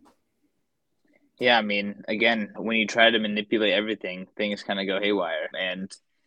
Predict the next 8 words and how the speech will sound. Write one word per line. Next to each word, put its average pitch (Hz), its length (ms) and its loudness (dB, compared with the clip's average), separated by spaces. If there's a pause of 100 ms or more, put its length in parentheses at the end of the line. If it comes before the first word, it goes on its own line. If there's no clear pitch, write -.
(220)
you 110 80 -2
know, 107 140 2
ultimately, 107 840 4
we've 113 340 2
seen 127 300 -2
this 113 160 0
transition 98 840 -2
of, 90 540 -2